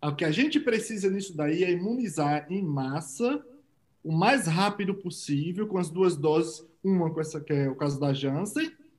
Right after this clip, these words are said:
e as ações não farmacológicas,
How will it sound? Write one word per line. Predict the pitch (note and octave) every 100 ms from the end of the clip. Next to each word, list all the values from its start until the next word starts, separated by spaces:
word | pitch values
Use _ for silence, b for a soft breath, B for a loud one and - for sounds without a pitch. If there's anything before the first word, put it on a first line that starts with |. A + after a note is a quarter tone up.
| _ _ _
e | A3 B3+
as | A#3+
ações | A#3+ A#3 A#3 A#3
não | F3 F#3+ G3+ B3 C4+
farmacológicas, | C4+ A#3 B3 B3 B3+ G#3+ G3 D3+ - B2+ A#2 -